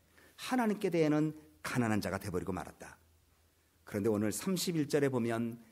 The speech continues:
하나님께 대해 부유한 자가 나옵니다. 우리 삼십일 절 말씀 우리 다시 한번 같이 읽겠습니다.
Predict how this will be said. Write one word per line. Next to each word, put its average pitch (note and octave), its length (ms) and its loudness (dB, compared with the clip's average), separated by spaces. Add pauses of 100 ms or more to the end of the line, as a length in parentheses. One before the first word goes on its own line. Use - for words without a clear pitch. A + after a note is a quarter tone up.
(200)
하나님께 G#3 540 0
대해 E3 180 6
부유한 B2+ 640 6
자가 G2+ 340 0
나옵니다. E2 680 -2
우리 G#2+ 120 -4
삼십일 F3 460 2
절 D3+ 160 6
말씀 B2 460 4 (300)
우리 G2 80 -2
다시 A2 280 0
한번 G2 260 2
같이 G2 300 -6
읽겠습니다. F2 680 -6